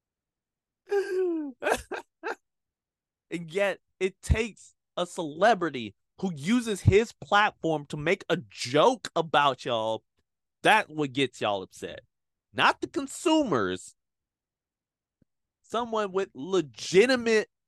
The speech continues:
like, power making fun of y'all. Expecting it from a peer. That's crazy. That's crazy.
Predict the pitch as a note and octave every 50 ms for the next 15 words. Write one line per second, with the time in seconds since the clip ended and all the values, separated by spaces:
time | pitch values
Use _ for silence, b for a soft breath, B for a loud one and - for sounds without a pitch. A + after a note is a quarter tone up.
0 | _ _ _ _ _ - E3 F#3 D#3 _ - - - - F3+ F#3 F3 D3+ C3 G#2+
1 | E2+ F2 E2+ D#2+ _ _ _ _ _ _ _ _ _ _ _ _ _ _ _ _
2 | _ _ _ _ _ _ _ _ _ _ _ D3 D3+ D#3 - D3+ - - D#3+ C#3+
3 | B2+ A2 G2 F#2 F#2 F2+ F2+ _ _ _ _ _ _ _ _ _ _ _ _ _
4 | _ _ _ _ _ _ _ _ _ _ _ _ _ _ _ _ - - D3 -
5 | - - G#3+ A3 G#3+ - G#3 G3 G3 G3 F#3+ _ - F3+ E3+ - - C#3+ _ -
6 | - - - - F#3 C#3+ G#2+ F#2 F2+ F2+ b b b - - E4 F#4+ - - -
7 | - D#3+ D3+ C3+ A2 F#2 G2 F#2 G2 _ _ - A3+ - - - C#3+ A#2 G#2+ G2
8 | F2+ F#2+ F2+ -